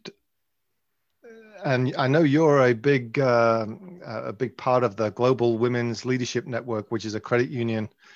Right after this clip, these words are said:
uh, based, uh, affinity group. So, and, yeah, tell us a little bit more of that. So if, if it's eighty percent of a credit union's people are female, I'm assuming eighty percent of their C E Os are female too.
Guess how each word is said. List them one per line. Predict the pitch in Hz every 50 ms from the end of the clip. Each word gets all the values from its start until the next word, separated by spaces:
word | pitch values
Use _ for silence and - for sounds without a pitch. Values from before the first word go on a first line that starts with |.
| - - _ _ _ _ -
uh, | 107 107 107 -
based, | 127 117 120 117 117 110 - - -
uh, | 113 107 104 117 - 143 - 160 156 - _ _ - - - - 277 269 175 - -
affinity | - 131 - - 131 131 123 110 120
group. | - - 110 107 104 - - - _ - - - - - - _ _
So, | - - 110 110 110 110 117 151 - - - _ _ _ -
and, | 165 139 135 139 135 127 107 - - _ _ _ _ _ _ _
yeah, | - 185 - - -
tell | - 247 247
us | 233
a | 214
little | 202 180
bit | 147 147 139
more | 143 170 160
of | 117
that. | 117 117
So | - 143 127
if, | 131 135 - -
if | 175 156
it's | 143 135
eighty | 175 196 190 180
percent | 156 156 - - 170 160 170
of | 151 147 123
a |
credit | - - 156 151 151 160
union's | 156 143 143 127 117
people | - 160 160 135 131
are | 117
female, | - - 143 156 135 120 113 110 113
I'm | 110 113
assuming | - - - 160 147 127 117 117
eighty | 123 123 127 120
percent | - - - 131 127 120
of | 104 104
their | 117 117 113 110
C | - - - 127 123 117 117
E | 131
Os | 135 135 110
are | 113
female | - - 113 107 107 104 104 98
too. | - 131 117